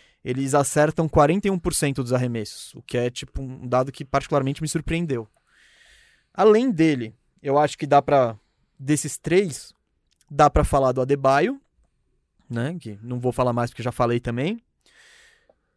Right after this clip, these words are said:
Momento clubismo, Jonathan Isaac.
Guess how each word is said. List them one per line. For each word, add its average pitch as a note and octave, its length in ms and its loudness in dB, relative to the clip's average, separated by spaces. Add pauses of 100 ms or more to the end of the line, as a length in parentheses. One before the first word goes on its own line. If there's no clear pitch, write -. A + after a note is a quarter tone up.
(140)
Momento E3 680 4
clubismo, G3 800 2 (320)
Jonathan D3 640 4
Isaac. F#3 360 -4